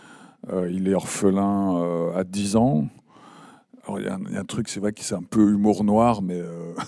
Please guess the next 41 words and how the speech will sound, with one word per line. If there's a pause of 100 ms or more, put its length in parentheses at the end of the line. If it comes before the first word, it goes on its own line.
(220)
<laughs>
c'est
un
peu
horrible.
Parce
que (460)
son,
son,
son
père,
euh, (1200)
donc
sa
mère
meurt, (680)
euh,
son
père
se
remarie,
euh, (400)
six
mois
plus
tard,
parce
qu'ils
sont
un
peu
obligés,
en
fait.
C'est
pas
comme
il
y
a, (200)
c'est